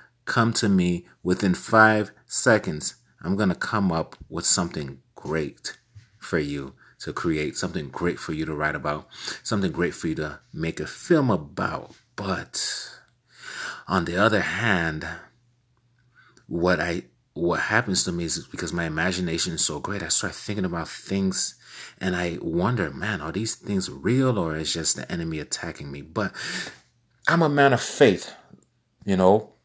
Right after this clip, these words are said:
luckily for me. I have a source. I have God. I have a rock. I have a wonderful counselor. His name is Jesus.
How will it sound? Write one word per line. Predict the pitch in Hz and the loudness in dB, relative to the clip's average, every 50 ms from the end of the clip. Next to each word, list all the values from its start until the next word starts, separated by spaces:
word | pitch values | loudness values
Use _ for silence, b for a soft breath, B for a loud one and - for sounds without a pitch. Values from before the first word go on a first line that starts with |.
| _ _ _ | _ _ _
luckily | - 95 95 98 - 98 95 92 | 4 6 6 6 6 2 -2 -2
for | - - - 82 | -2 -4 -4 -2
me. | 87 98 - - - - _ _ _ _ _ _ _ _ _ _ _ _ _ _ _ _ - | 0 0 0 0 -2 -8 _ _ _ _ _ _ _ _ _ _ _ _ _ _ _ _ -2
I | - 95 | 0 2
have | 95 107 110 104 92 | 4 4 4 4 4
a | 85 - | 2 -2
source. | - - - - 143 104 85 - - - - - - | -2 0 0 0 0 0 2 0 0 0 -2 -2 -6
I | 92 | -8
have | 82 78 90 82 78 - - _ | -8 -8 -8 -8 -8 -10 -12 _
God. | - 110 107 95 78 69 - - - - | -4 -2 0 0 0 -2 -4 -10 -10 -8
I | - | -6
have | 87 92 85 78 | -4 -4 -4 -4
a | 73 | -6
rock. | 69 71 76 101 110 98 85 - - - - - B B B B B B | -8 0 6 6 6 6 6 0 -10 -14 -14 -14 B B B B B B
I | B - | B 4
have | 104 110 101 87 | 4 4 4 4
a | 85 | 2
wonderful | 80 80 85 95 104 - 101 95 - - 82 - - | 0 2 2 2 2 2 0 -2 -4 -4 -8 -8 -8
counselor. | - - - - 113 117 107 104 - - - - - 67 - - - - - - _ _ _ | -10 -10 -6 -4 -2 -2 -2 0 -2 -2 -2 -4 -8 -10 -14 -16 -16 -16 -18 -20 _ _ _
His | - 95 85 92 | -6 -4 -2 0
name | 95 95 98 95 85 80 | 0 0 0 0 0 -2
is | 80 - - | -6 -8 -8
Jesus. | - - - - 107 101 80 - - - - - | -6 -4 -2 -2 -2 -2 -4 -6 -8 -8 -8 -10